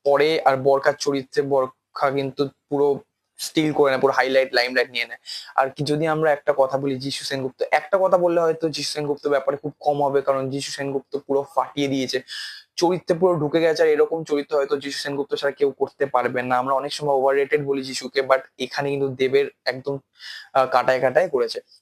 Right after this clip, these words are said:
যদি আমি গল্পের কথা বলি, গল্পে কিন্তু কিছু মোড় আছে, কারণ আমরা অনেক সময় দেখেছি, অনেক সময় দেখবো এই গল্প হতে হতে কিছু কিছু জায়গায়,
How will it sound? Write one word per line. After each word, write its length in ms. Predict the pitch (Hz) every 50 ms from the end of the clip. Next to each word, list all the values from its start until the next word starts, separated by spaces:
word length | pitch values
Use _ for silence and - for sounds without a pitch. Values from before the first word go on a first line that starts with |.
| _ -
যদি 120 | 170 175
আমি 140 | 190 196 202
গল্পের 360 | 160 160 143 143 139 165 170
কথা 220 | 160 175 165 170 165
বলি, 200 | 156 170 170 165
গল্পে 600 | 151 - 143 143 147 147 - _ 170 175 175 165
কিন্তু 460 | - 160 151 147 143 131 - 151 151
কিছু 280 | - 139 127 - 143 139
মোড় 320 | 131 127 127 127 123 - -
আছে, 340 | 117 120 - - - 123 113
কারণ 240 | - 135 139 143
আমরা 180 | 143 139 147 151
অনেক 280 | 151 143 135 139 139 -
সময় 280 | - 147 143 143 143
দেখেছি, 360 | 135 131 127 - 127 - - -
অনেক 240 | 131 135 131 131 -
সময় 220 | - 143 147 143
দেখবো 400 | 135 135 131 135 135 151 165 165 - - - - - -
এই 120 | - 160 160
গল্প 260 | 156 165 156 151 175
হতে 260 | 170 160 156 151 170
হতে 180 | 170 165 190 -
কিছু 240 | - 180 - 190 170
কিছু 160 | 175 185 175
জায়গায়, 560 | 165 175 160 165 151 175 165 165 170 147